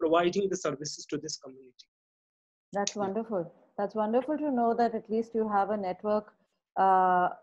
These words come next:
Speaker 2: uh, even if it is small, but there is a network that is
Speaker 1: Mm.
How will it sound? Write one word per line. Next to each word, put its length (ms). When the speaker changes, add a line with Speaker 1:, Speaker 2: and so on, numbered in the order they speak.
Speaker 2:
uh, 160
even 220
if 120
it 100
is 140
small, 380
but 300
there 220
is 140
a 60
network 520
that 180
is 260
Speaker 1:
Mm. 100